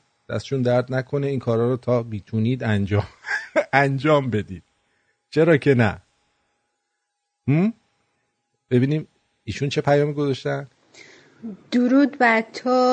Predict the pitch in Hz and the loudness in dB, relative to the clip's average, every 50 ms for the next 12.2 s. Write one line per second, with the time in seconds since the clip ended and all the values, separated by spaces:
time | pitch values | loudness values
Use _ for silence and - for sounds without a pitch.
0 | 254 254 254 247 - 202 208 220 214 - - - 226 226 233 233 196 - - 214 | 4 4 2 2 0 0 -2 -2 -4 -4 -6 -8 -6 -4 -4 -6 -6 -6 -6 -6
1 | 202 196 190 185 - 214 220 226 233 233 240 240 226 214 214 202 190 190 190 185 | -6 -6 -8 -8 -6 -4 -4 -2 -2 -2 -2 -4 -4 -6 -6 -6 -4 -4 -4 -4
2 | 185 185 185 180 - 196 190 202 220 208 214 202 196 196 190 - - 196 196 196 | -4 -4 -6 -6 -6 -6 -4 -4 -4 -4 -4 -4 -4 -4 -6 -6 -6 -6 -4 -4
3 | 196 202 202 214 220 214 - - 214 196 190 190 190 190 190 190 190 196 196 202 | -4 -4 -4 -4 -6 -6 -6 -6 -4 -2 -2 -2 -2 0 0 0 0 -2 -2 -2
4 | 208 214 214 220 220 220 - - - - - - - - - - - - - - | -2 -2 -2 -2 -4 -6 -10 -18 -20 -20 -20 -20 -20 -20 -20 -20 -20 -20 -20 -20
5 | _ _ - 214 208 208 202 190 - - - - 226 208 208 196 196 196 190 - | _ _ 0 2 2 2 2 0 -4 -6 -2 2 2 4 4 2 0 -2 -4 -4
6 | - 220 214 220 226 233 233 226 226 233 240 233 208 220 214 208 208 202 208 208 | -2 0 0 2 2 0 0 0 2 2 4 4 2 2 0 0 0 0 0 0
7 | 214 220 226 220 202 208 202 196 190 190 196 202 208 220 226 233 247 247 - - | 0 0 0 0 0 -2 -2 -2 -2 -2 0 0 2 2 2 2 0 -2 -4 -8
8 | - - - - - - - - _ _ - 208 214 220 - - 247 226 214 208 | -16 -20 -20 -20 -20 -20 -20 -20 _ _ -6 -6 -6 -6 -6 -6 -6 -4 -4 -4
9 | 196 - - 208 196 190 180 175 - 185 180 180 175 175 - - - - 220 220 | -6 -6 -6 -4 -4 -4 -4 -6 -8 -8 -8 -8 -8 -10 -10 -10 -6 -4 -2 2
10 | 226 247 233 240 233 220 - - 214 196 175 180 180 170 151 156 156 - _ _ | 4 4 6 6 4 2 0 -4 -6 -6 -4 -4 -6 -6 -8 -10 -12 -16 _ _
11 | _ _ _ - - _ _ - 214 202 233 240 233 214 202 190 190 190 - 185 | _ _ _ -20 -20 _ _ -14 -12 -8 -6 -4 -4 -4 -4 -4 -6 -8 -10 -10
12 | 175 180 180 175 | -8 -8 -10 -10